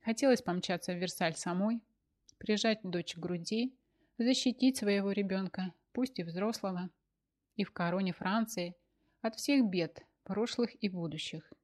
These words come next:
Но что она могла? Только сидеть и ждать вестей, а еще мысленно наставлять и оберегать королеву Франции.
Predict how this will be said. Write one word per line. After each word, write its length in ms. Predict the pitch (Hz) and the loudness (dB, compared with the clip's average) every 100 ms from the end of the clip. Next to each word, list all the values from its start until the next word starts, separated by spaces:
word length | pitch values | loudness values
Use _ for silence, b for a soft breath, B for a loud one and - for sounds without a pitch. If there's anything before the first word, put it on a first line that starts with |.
| _ _ _ _ _ _ _ | _ _ _ _ _ _ _
Но 140 | 254 277 | 2 2
что 340 | - 226 233 | 2 0 2
она 260 | 202 190 180 | 0 -2 -2
могла? 520 | 190 175 170 165 160 _ _ _ _ _ | -2 -2 -4 -6 -10 _ _ _ _ _
Только 300 | 247 269 240 | 2 4 4
сидеть 380 | 208 190 180 190 | 0 -2 0 0
и 100 | - | -2
ждать 360 | 175 175 175 - | -2 -2 -4 -4
вестей, 500 | 190 - 175 156 - _ _ _ _ _ - | -6 -6 -6 -6 -10 _ _ _ _ _ 0
а 100 | 233 | 2
еще 260 | 233 269 | 4 4
мысленно 440 | 233 220 - 202 185 | 6 4 2 0 0
наставлять 680 | 185 - 175 185 214 - | -2 -4 -2 0 -2 -2
и 100 | - | -6
оберегать 680 | 220 175 170 170 170 175 - | -4 -2 -2 -2 -4 -4 -6
королеву 480 | - 165 160 160 165 | -6 -6 -6 -8 -10
Франции. 640 | - 170 170 - - - | -10 -10 -10 -12 -14 -16